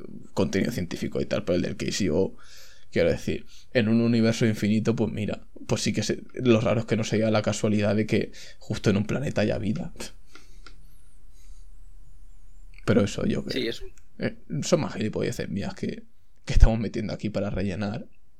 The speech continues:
Speaker 1: Y bueno, creo que tampoco hay que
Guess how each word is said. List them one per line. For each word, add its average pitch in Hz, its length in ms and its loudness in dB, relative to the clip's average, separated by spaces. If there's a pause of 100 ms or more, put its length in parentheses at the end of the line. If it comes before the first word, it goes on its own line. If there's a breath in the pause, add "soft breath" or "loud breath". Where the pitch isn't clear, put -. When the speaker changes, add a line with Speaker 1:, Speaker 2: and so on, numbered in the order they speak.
(1500 loud breath)
Speaker 1:
Y 117 80 8
bueno, 110 220 6
creo 120 180 6
que 120 80 4
tampoco - 440 2
hay - 120 2
que 104 560 2